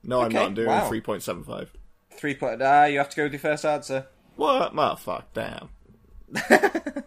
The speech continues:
Speaker 2: Four point two five, bitch, you're staying on that.
Speaker 1: Fine, alright.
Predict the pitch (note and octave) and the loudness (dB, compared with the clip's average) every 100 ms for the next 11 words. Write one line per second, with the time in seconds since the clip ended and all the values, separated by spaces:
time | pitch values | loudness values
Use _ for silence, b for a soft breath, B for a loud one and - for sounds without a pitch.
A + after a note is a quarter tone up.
0 | - - B B F#3 B B - C#3 D#3 | -12 -16 B B -20 B B -4 -2 -2
1 | C3 - C3 C#3 B2+ B2 - A#2+ B2+ - | -4 -4 -4 -2 0 0 0 -4 -4 -8
2 | A#2+ B2+ A#2+ A2+ A2 A2+ G#2+ - - A2 | -8 -4 -4 -4 -6 -6 -8 -14 -12 -4
3 | A2 A2+ A2 G#2+ A2+ A2+ G2+ | -2 0 -2 -4 -2 -2 -2